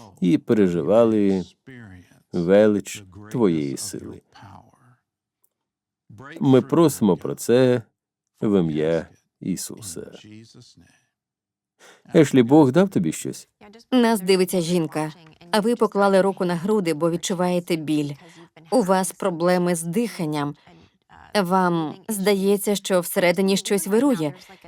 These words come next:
Speaker 2: Я вірю, що це Дух Божий, який зцілює вас. Він звільняє вас. В ім'я Ісуса будьте зцілені та здорові. А ми дякуємо тобі, Господи,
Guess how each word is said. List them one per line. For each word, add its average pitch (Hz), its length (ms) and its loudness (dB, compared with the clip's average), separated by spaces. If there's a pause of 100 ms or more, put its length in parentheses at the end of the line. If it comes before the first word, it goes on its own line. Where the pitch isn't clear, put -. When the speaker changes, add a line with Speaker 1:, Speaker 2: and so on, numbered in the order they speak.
(160)
Speaker 2:
Я 233 260 4
вірю, 233 260 2
що 254 180 -2
це 240 180 0
Дух 202 300 0
Божий, 202 380 0
який 190 240 0
зцілює 185 480 0
вас. 151 300 -4 (340)
Він 214 240 2
звільняє 175 560 2
вас. 151 320 -8 (720)
В 285 140 6
ім'я 226 360 2
Ісуса 202 640 -2 (440)
будьте 277 480 2
зцілені 214 600 0
та 196 240 -2
здорові. 165 560 0 (720)
А 214 160 4
ми 208 160 -2
дякуємо 180 600 -2
тобі, 175 260 -2
Господи, 175 600 -2